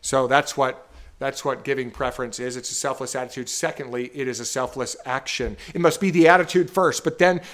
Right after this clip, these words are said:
if that attitude exists, it comes out in action. It says, "In honor, giving preference to one another." In honor, in honor. What does honor have to do with this? What does it mean to give preference to one another in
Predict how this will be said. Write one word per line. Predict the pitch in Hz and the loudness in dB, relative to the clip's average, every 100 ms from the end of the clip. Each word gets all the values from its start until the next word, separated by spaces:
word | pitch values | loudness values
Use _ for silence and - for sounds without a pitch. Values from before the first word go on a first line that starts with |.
| - | 0
if | 185 165 | 0 4
that | 165 170 | 2 6
attitude | 180 190 190 165 | 6 6 6 6
exists, | 143 143 175 - | 6 6 6 4
it | 165 | 2
comes | - 175 156 | 6 6 8
out | 185 185 | 8 8
in | 156 | 2
action. | 175 170 - 208 151 - - - | 4 2 4 0 0 -4 -14 0
It | 185 | 0
says, | - 175 165 | 6 6 6
"In | 175 165 | 4 8
honor, | 175 233 240 185 | 12 12 12 8
giving | 139 180 190 185 165 | 6 6 6 4 4
preference | 190 170 170 147 - | 6 6 4 0 2
to | 170 | 2
one | 165 | 4
another." | 151 139 | 4 2
In | 170 180 | 2 2
honor, | 175 220 277 208 123 - - - | 8 10 10 8 4 -4 -18 2
in | 175 | 8
honor. | 185 277 240 151 - - | 12 12 10 6 2 4
What | 185 233 | 6 8
does | 233 202 | 8 8
honor | 185 196 240 190 139 - - - - | 8 8 10 8 6 2 -18 -20 -20
have | - 160 | -4 -4
to | 156 | -2
do | 147 165 | 0 2
with | 156 - | 2 -2
this? | 113 - - - - _ _ _ _ _ _ _ _ _ _ - _ _ _ | -10 -8 -10 -10 -18 _ _ _ _ _ _ _ _ _ _ -20 _ _ _
What | 180 | -6
does | 175 | -2
it | 170 | -2
mean | 151 160 | 0 -2
to | 143 | -2
give | 139 139 | -2 -2
preference | 143 147 139 147 131 - | -2 -4 -2 -4 -6 -8
to | - 139 | -8 -8
one | 131 127 131 | -6 -6 -6
another | 123 120 117 123 | -8 -8 -8 -10
in | - 127 120 113 | -10 -10 -8 -12